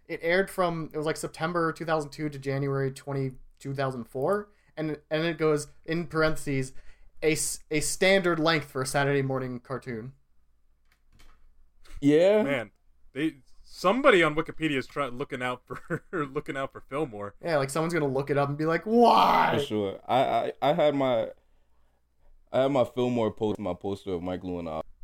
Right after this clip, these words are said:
Speaker 3: <laughs> Michael and Og. Oh my god. Jeez. What oth-, what other, jeez, I,
Speaker 1: Yeah.
Speaker 3: I've never had, like, a cartoon poster.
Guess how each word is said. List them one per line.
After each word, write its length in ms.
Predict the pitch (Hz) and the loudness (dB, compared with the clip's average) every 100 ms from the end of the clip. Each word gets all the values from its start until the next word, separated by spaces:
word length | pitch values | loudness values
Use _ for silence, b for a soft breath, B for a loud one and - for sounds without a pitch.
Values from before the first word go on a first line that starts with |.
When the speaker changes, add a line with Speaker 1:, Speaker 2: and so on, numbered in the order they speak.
| - - | -16 -10
Speaker 3:
<laughs> 880 | - - - - - - - _ - | -8 -10 -14 -16 -14 -14 -16 _ -4
Michael 480 | 214 202 190 - - | 0 0 0 -6 -10
and 120 | 208 165 - | -14 -14 -8
Og. 260 | 123 131 135 _ _ - - - - - - - - - - - - - _ - | -8 -8 -16 _ _ -20 -20 -20 -20 -18 -16 -16 -16 -20 -20 -20 -20 -20 _ -8
Oh 220 | 156 127 | -2 -2
my 160 | 113 110 | -4 -14
god. 320 | 127 131 113 _ _ _ _ _ _ - | -6 -4 -4 _ _ _ _ _ _ -20
Jeez. 300 | 156 131 - _ - _ _ _ | -14 -14 -16 _ -20 _ _ _
What 120 | 156 | -10
oth-, 160 | 165 120 _ _ _ _ - | -10 -12 _ _ _ _ -6
what 100 | 170 | -2
other, 360 | 190 170 143 - _ - - - - - _ - - | 0 0 0 -6 _ -20 -16 -14 -14 -20 _ -20 -18
jeez, 160 | 143 117 | -18 -18
I, 40 | - - 113 | -20 -14 -12
Speaker 1:
Yeah. 60 | 127 | -12
Speaker 3:
I've 200 | 156 107 | -14 -12
never 280 | 131 151 | -6 -6
had, 300 | 123 135 139 | -6 -6 -6
like, 120 | 113 107 | -8 -20
a 60 | - | -20
cartoon 540 | - 123 _ 123 123 117 | -18 -18 _ -20 -18 -16
poster. 460 | 113 117 _ 101 | -16 -18 _ -20